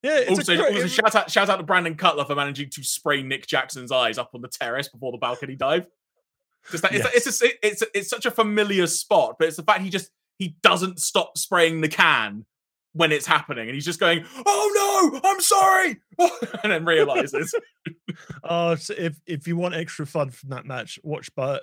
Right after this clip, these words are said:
Speaker 1: Being the Elite, because it's like you've got the cut the cam footage on that
Speaker 2: Yeah.
Speaker 1: match, which is great fun. Um, what else was I gonna say about this match? Um,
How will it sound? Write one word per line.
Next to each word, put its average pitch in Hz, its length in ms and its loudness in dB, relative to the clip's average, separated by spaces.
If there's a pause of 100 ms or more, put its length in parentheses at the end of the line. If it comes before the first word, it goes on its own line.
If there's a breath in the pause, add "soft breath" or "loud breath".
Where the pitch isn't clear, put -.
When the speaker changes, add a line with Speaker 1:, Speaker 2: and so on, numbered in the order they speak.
Speaker 1:
Being 131 220 -4
the 120 80 -6
Elite, 117 340 -8
because 120 260 -6
it's 143 140 -14
like 135 180 -4
you've 139 120 -8
got - 200 -4
the 135 80 -6
cut - 240 -4
the 110 60 -12
cam 110 340 -10
footage 117 360 -10
on 113 80 -12
that 113 100 -10
Speaker 2:
Yeah. 107 160 -8
Speaker 1:
match, 113 240 -14 (280 soft breath)
which 131 160 -8
is 120 80 -8
great - 300 -8
fun. 110 260 -8 (300 loud breath)
Um, 175 520 2 (100)
what 202 140 -12
else 233 160 -16
was 175 100 -18
I 180 60 -16
gonna 170 140 -12
say 175 120 -12
about 165 160 -12
this 156 160 -14
match? 151 260 -12 (360 soft breath)
Um, 190 200 0